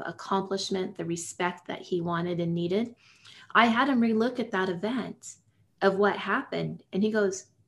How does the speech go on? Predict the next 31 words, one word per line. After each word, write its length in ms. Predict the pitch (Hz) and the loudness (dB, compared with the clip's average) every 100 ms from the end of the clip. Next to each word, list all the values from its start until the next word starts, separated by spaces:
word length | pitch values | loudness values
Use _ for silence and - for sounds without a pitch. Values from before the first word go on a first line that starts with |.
| _ _ 254 | _ _ 0
"This 280 | 247 277 | 0 4
is 220 | 403 392 - | 4 4 2
so 200 | 196 190 | 2 2
strange. 720 | - - 247 320 185 160 - - | -2 -6 -6 -4 -4 -6 -10 -2
I'm 160 | 196 | 2
not 220 | 202 196 - | 4 2 2
in 40 | |
the 60 | 214 | 2
middle 320 | 226 370 381 | 2 2 2
anymore. 600 | 220 175 165 160 151 - _ _ _ _ - | 2 2 0 -2 -4 -10 _ _ _ _ 4
And 300 | 220 214 214 | 6 6 4
I 140 | 208 226 | 0 0
just 240 | 302 294 | 0 -2
see 140 | - 277 | -2 0
that 160 | 269 | 0
I'm 160 | 226 190 | 0 0
happy 480 | - 262 - 190 180 | 2 0 4 4 4
and 100 | 175 | 0
I'm 300 | 175 165 160 | -2 -4 -2
riding 300 | 175 226 233 | 0 2 2
my 180 | 202 196 - | 2 0 -4
bicycle 540 | 175 208 202 196 190 175 | -2 -2 -2 -4 -2 -2
down 280 | 180 190 | -2 -2
the 120 | 175 165 | -4 -4
street 640 | - - 208 233 - - - - - | -6 -4 0 0 -2 -8 -20 -18 -8
and 120 | 180 | -4
I'm 100 | 180 | -4
playing 340 | 170 185 226 | -4 -2 0
with 220 | 247 202 - | 0 -2 -4
my 100 | 170 | -6
friends. 680 | - 190 233 175 - - | -4 -4 -2 -2 -6 -14